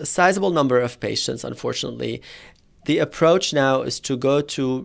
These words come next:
Doctor Google and, and diagnose yourself, and then find all these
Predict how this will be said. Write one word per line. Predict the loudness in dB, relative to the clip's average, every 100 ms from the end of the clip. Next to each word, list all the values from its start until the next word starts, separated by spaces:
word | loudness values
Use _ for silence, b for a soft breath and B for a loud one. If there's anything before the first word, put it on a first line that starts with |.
| -4
Doctor | 4 4 4 0 0
Google | 2 4 6 6 4
and, | 0 -2 -2 -4
and | -4 -2 -4 -10 0
diagnose | 4 4 4 4 4 2
yourself, | 0 0 0 0 -2 -6 -2
and | 0 2
then | 4 2 0
find | -2 2 4 4 2 -2 2
all | 4 6 4
these | 0 0 0 0 -4